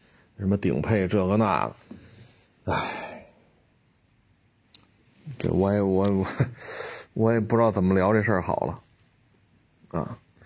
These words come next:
<clears throat> 随缘吧，这都是人家里事儿，我们也就是边上听着，对吧？人家跟那咆哮，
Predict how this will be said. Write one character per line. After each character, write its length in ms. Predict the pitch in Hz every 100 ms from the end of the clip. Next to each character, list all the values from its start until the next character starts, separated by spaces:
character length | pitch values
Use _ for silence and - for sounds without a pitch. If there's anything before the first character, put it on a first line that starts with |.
| - - - - - -
<clears throat> 800 | 190 175 127 151 - - _ -
随 240 | - 110
缘 220 | 120 107
吧， 340 | 135 - - -
这 80 | 92
都 120 | 113
是 60 |
人 140 | 110 117
家 220 | 123 120
里 100 | 82
事 100 | 80
儿， 140 | - - -
我 140 | 101
们 160 | 85 113
也 60 |
就 140 | 95 87
是 80 | 90 - - -
边 160 | 104
上 100 | 95
听 300 | 85 - 104
着， 80 | 67 - _ - - _ _ _ _ _ _ -
对 120 | 57
吧？ 140 | - -
人 140 | - 104
家 80 |
跟 100 | 107
那 80 | 110
咆 320 | 87 - 98
哮， 320 | 101 107 95